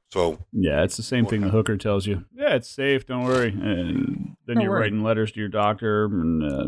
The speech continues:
Speaker 2: uh, I've, I've fallen for that one, one too many times.
Speaker 3: <laughs>
Speaker 2: Wait a minute, are we live? <laughs>
Speaker 3: Thank, thank God for penicillin.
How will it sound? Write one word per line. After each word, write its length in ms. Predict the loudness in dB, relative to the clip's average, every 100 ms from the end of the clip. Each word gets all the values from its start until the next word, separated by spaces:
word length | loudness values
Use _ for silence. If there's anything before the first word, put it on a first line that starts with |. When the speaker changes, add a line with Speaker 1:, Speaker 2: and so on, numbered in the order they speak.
| -2
Speaker 2:
uh, 20 |
I've, 240 | 2 2 2
I've 180 | -2 -2
fallen 300 | 0 0 0
for 100 | -2
that 180 | 0 0
one, 220 | 0 0
one 200 | 2 2
too 120 | 0 0
many 180 | 0 0
times. 360 | 0 0 -2 -8 _ -14
Speaker 3:
<laughs> 100 | -8 -8 -8 -10 _ _ _ _ _ -8 -8 -6 -2 -2 0 0
Speaker 2:
Wait 140 | 0
a 40 | 0
minute, 220 | -2 -4
are 80 | -2
we 100 | 0
live? 260 | 2 0 -6 _
<laughs> 100 | 0 0 -2 -6 -6 -4 -6 -4
Speaker 3:
Thank, 240 | -2 -2 -2 -6
thank 220 | -2 0
God 220 | 2 0 -2
for 120 | -6
penicillin. 680 | -2 0 0 -2 -2 -2